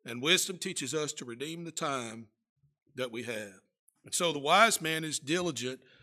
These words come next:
in redeeming his time. Number two, the wise man is careful to number his days. This idea comes from Psalm ninety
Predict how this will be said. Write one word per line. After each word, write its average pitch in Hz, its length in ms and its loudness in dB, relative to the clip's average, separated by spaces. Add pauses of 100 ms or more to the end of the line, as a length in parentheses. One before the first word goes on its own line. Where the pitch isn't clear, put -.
(220)
in 156 180 2
redeeming 143 500 -4
his 127 200 -6
time. 120 420 -6 (1300)
Number 185 180 4
two, 120 380 2 (1600)
the 156 80 2
wise 220 340 12
man 180 200 4
is 175 120 4
careful 190 460 0
to 147 80 0
number 156 500 -2 (380)
his 147 240 -2
days. 117 640 -4 (2750)
This - 200 10
idea 220 380 10
comes 214 400 4
from 170 220 -2
Psalm 190 440 4
ninety 180 600 4